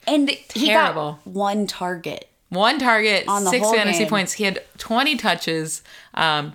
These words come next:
Speaker 2: did nothing for you. Totally blew it in your lineup. And then Nick Chubb and Kareem Hunt, they started off looking real nice, and then the Browns got blown out. So they didn't do too much for your team. So hopefully today,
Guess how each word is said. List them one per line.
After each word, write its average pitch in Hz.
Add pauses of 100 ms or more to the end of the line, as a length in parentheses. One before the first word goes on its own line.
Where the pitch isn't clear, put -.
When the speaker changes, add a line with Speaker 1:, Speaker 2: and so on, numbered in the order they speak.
Speaker 2:
did 160
nothing 160
for 151
you. 151 (240)
Totally 185
blew 165
it 151
in 170
your 165
lineup. 156 (360)
And 220
then 240
Nick 240
Chubb 220
and 196
Kareem 208
Hunt, 208
they 220
started 202
off 269
looking 220
real 196
nice, 196
and 170
then 160 (180)
the 151
Browns 156
got -
blown 165
out. -
So - (540)
they 151
didn't 196
do 185
too 226
much 254
for 277
your 285
team. 359
So 196
hopefully 220
today, 208